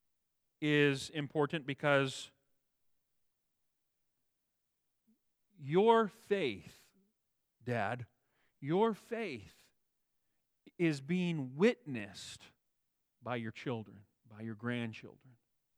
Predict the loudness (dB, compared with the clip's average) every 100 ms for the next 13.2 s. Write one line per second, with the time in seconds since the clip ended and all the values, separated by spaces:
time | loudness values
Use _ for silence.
0 | _ _ _ _ _ _ _ _ _ _
1 | _ _ _ _ _ _ _ _ -6 -4
2 | -4 -4 -2 -2 -4 -4 0 2 2 0
3 | -4 -6 -6 -4 -4 -4 -4 -4 -6 -8
4 | -14 -20 -20 -20 _ _ _ _ _ _
5 | _ _ _ _ _ _ _ _ _ _
6 | _ _ _ -6 -6 -4 -4 -2 0 0
7 | -2 -4 -4 -6 -8 -10 -10 -16 -12 -10
8 | -8 -8 -6 -8 -8 -12 -16 -10 -8 -8
9 | -8 -8 -8 -10 -10 -10 -12 -14 -8 -8
10 | -8 -10 -10 -12 -10 -12 -16 _ -20 -20
11 | _ _ _ _ _ _ _ _ _ -2
12 | 0 2 2 -2 -6 -10 -10 -6 -6 -6
13 | -8